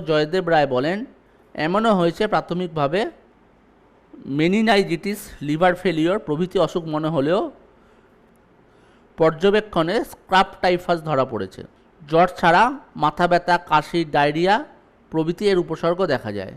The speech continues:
যা কিনা এখানকার ফ্লু ও ডেঙ্গুর মতো ভাইরাস ঘটিত রোগেও উপসর্গ একই, তাই কঠিন হয় চেনা।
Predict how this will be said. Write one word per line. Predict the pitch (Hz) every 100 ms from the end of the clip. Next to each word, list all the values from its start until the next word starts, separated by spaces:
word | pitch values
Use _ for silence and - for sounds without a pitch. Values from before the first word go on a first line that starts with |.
| - _ _ _ -
যা | 139 160
কিনা | - 196 190
এখানকার | 175 175 175 214 214
ফ্লু | - 180 175
ও |
ডেঙ্গুর | 170 156 160 165
মতো | 175 175 220 226 - _ _ _ _
ভাইরাস | 135 135 156 156
ঘটিত | 165 170 190 160
রোগেও | 151 202 339 - - _ _
উপসর্গ | 147 151 143 156 170 170 117
একই, | - 107 - _ _ _ _ -
তাই | 170 214 156 -
কঠিন | 165 202 185
হয় | 185 180
চেনা। | 113 87